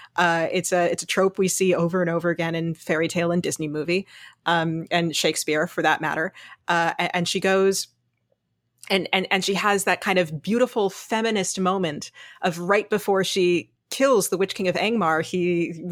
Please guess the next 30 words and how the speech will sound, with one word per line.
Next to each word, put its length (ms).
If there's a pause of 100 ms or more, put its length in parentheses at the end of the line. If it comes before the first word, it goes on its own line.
he 120
pulls 260
kind 180
of 60
a 80
reverse 380
Macbeth 460
and 100
says, 240
"No 240
man 320
can 200
kill 280
me." 240 (260)
She 220
rips 520
off 220
the 80
helmet 320
and 100
says, 200
"I 100
am 280
no 180
man," 340
and 100
just 220
kills 280
the 80
motherfucker. 580